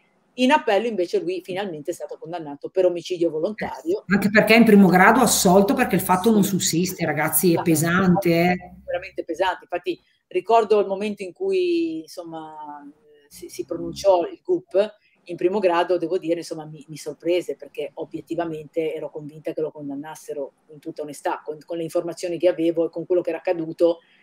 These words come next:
Speaker 1: mi pareva veramente inverosimile che
Speaker 2: Non
Speaker 1: possiamo
Speaker 2: dico che siamo andati sereni, però abbiamo detto, "Fidi, dai,
Speaker 1: Eh,
Speaker 2: su,
Speaker 1: no,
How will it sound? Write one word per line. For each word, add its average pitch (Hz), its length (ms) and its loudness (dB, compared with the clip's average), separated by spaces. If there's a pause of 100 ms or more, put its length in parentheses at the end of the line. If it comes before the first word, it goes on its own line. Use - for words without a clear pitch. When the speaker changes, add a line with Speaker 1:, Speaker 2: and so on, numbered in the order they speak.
(180)
Speaker 1:
mi - 100 -8
pareva 170 300 6
veramente 170 400 2
inverosimile 170 720 -2
che - 220 -8
Speaker 2:
Non 208 120 8
Speaker 1:
possiamo 196 40 10
Speaker 2:
dico 233 220 10
che 320 120 4
siamo 302 260 8
andati 226 360 8
sereni, 214 460 8
però 208 180 6
abbiamo 220 200 4
detto, 196 280 2
"Fidi, 180 260 -2
dai, 208 220 6
Speaker 1:
Eh, 262 40 0
Speaker 2:
su, 196 240 0
Speaker 1:
no, 226 160 2